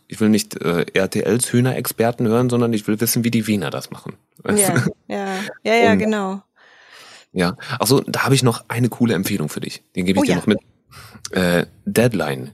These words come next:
Speaker 1: Grüße aus dem Todestrakt heißt der. Ist von einem, äh, Schweizer Mädel. Oder hast du da schon von gehört?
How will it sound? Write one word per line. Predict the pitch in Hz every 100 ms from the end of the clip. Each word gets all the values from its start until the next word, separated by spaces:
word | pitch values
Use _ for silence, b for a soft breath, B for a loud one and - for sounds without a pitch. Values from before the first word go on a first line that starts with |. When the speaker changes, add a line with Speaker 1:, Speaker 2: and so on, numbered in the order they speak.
| -
Speaker 1:
Grüße | - 120 -
aus | 82 -
dem | 95
Todestrakt | - 92 71 - - -
heißt | - -
der. | - - _ - - B B B B B B
Ist | - -
von | 90
einem, | 92 92 90 87 -
äh, | 85 80
Schweizer | - 87 - 78
Mädel. | 76 82 147 156 -
Oder | -
hast | 101 -
du |
da | 82
schon | - 80
von | 76
gehört? | 71 69